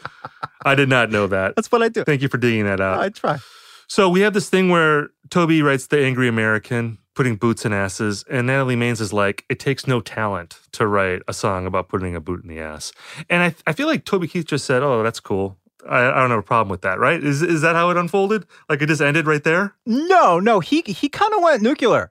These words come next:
Speaker 2: Um, he had some pretty choice words, uh, a little later that year in two thousand two. Uh, speaking to, I think it was C M T dot com. He said, basically, "You asking me about Natalie Maines is like asking Barry Bonds what he thought about a softball player,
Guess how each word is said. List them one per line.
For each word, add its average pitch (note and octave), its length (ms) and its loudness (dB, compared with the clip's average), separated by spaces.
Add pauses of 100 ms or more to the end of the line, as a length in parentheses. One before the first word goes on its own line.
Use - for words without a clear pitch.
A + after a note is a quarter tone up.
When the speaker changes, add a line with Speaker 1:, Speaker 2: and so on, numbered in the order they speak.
(120)
Speaker 2:
Um, F#3 460 2
he - 180 -4
had D4+ 160 2
some D4 160 -6
pretty F4 380 -6
choice B3+ 400 -2
words, A3 580 0
uh, F3 60 2 (260)
a F3+ 60 2
little F#3 180 -4
later F#3 240 2
that F3 180 2
year F3 200 0
in E3 80 0
two E3+ 140 -8
thousand D3+ 420 0
two. C#3+ 320 2
Uh, C3+ 120 2
speaking F3+ 340 -6
to, D#3+ 40 2
I C#3 60 0
think F#3+ 120 -8
it - 20 -12
was D3+ 100 -8
C G3 200 -8
M G3+ 140 -4
T F3+ 240 -8
dot D#3 260 0
com. G#2 460 0 (400)
He - 220 -6
said, A3 280 0
basically, A3 520 0 (140)
"You A3+ 200 2
asking C4+ 320 2
me B3+ 60 2
about G#3 260 2
Natalie G3 320 2
Maines F3+ 560 2
is C3 180 -2
like D3+ 220 2
asking D#3 360 0
Barry D3+ 280 4
Bonds C3+ 500 2
what B2 140 -2
he A#2+ 60 -2
thought C3 260 0
about A#2+ 160 0
a G#2 40 -4
softball C#3 580 0
player, A2+ 440 0